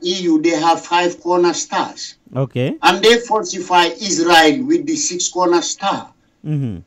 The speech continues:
Speaker 1: The same star was on Gambians, pound, shillings, and pence. One penny we call Bure had six corner star.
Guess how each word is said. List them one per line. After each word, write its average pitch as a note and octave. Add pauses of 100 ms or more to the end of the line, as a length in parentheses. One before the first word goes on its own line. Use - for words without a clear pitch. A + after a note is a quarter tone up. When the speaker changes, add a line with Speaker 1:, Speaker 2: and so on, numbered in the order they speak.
(120)
Speaker 1:
The F3
same B3
star F#3
was F3+
on D#3+
Gambians, F3+
pound, F3
shillings, E3+
and D3+
pence. D#3
One F3
penny E3
we D3+
call D3
Bure E3+ (500)
had -
six -
corner F#3+
star. -